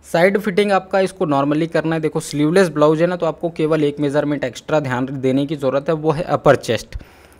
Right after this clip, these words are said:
अपर चेस्ट और फुल बस्ट का डिफरेंस आप सभी लोग जानते हैं, मैंने स्लीवलेस पैटर्न पे बार बार बताया है। तो ये अपर चेस्ट आपको अलग से नापना है, फुल बस्ट नापना है और उसके बाद नीचे कमर नापना है। बस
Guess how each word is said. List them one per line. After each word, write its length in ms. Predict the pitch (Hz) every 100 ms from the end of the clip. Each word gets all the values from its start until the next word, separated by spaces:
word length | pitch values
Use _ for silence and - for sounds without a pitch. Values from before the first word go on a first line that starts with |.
| _
अपर 300 | 156 151 180
चेस्ट 300 | 151 180 180
और 100 | 180
फुल 240 | 160 - 170
बस्ट 260 | 160 165 165
का 120 | 156
डिफरेंस 380 | 147 - 151 135
आप 100 | 135
सभी 200 | 156 139
लोग 160 | 139 131
जानते 340 | 127 123 131
हैं, 80 | 135
मैंने 180 | 135 135
स्लीवलेस 360 | 135 127 131 -
पैटर्न 300 | 131 135 131
पे 100 | 131
बार 200 | 120 120
बार 120 | 135
बताया 340 | 127 - 123
है। 160 | 123 139 - _ _ _ _ _ _ _ _ -
तो 60 |
ये 160 | 170 180
अपर 260 | 165 160 170
चेस्ट 300 | - 175 175
आपको 220 | 156 -
अलग 180 | 151 143
से 120 | -
नापना 340 | 147 139 151 156
है, 80 | 175 - - _ -
फुल 220 | - 185
बस्ट 280 | 170 175 175
नापना 380 | 170 147 143 160
है 80 | 208 - -
और 140 | 147
उसके 240 | 147 - 175
बाद 180 | 139 131
नीचे 260 | 131 117 160
कमर 320 | 135 120 110
नापना 340 | 117 104 - 117
है। 60 |
बस 260 | 131 196